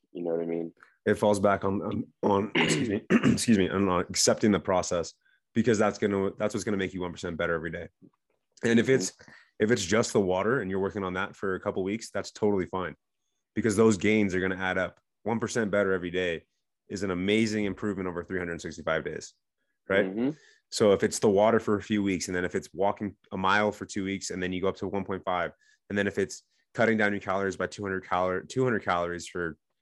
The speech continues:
Speaker 2: two weeks, and then you go down, it's just making those improvements little by little to
Speaker 1: <clears throat>
Speaker 2: see those, those marginal gains to help you be better. And I, I, I love that. One of my friends brought that up. He's, uh, one of my classmates, and he, uh, he brought that up before he even,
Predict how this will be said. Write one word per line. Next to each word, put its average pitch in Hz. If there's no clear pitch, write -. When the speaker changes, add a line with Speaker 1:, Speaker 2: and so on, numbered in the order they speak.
Speaker 2:
two 107
weeks, 85
and 92
then 98
you 101
go 92
down, 98
it's 90
just -
making 113
those 101
improvements 92
little 98
by 113
little 90
to 107
Speaker 1:
<clears throat> 135
Speaker 2:
see 107
those, 95
those 92
marginal 87
gains 87
to 95
help 92
you 90
be 82
better. 76
And 98
I, 95
I, 95
I 104
love 110
that. 113
One 104
of 107
my 101
friends 101
brought 87
that 85
up. 85
He's, 95
uh, 87
one 113
of 117
my 110
classmates, 98
and 90
he, 104
uh, 87
he -
brought 113
that 113
up 107
before 101
he 101
even, 92